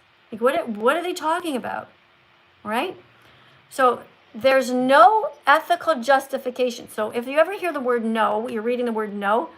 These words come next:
you emphasize it. There's no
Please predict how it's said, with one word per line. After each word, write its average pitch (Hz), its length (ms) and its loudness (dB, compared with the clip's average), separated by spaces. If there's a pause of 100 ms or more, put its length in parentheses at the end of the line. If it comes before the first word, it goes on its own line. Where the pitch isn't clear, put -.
(140)
you 233 180 -4
emphasize 208 520 -8
it. - 120 -14 (240)
There's 285 320 2
no 294 920 6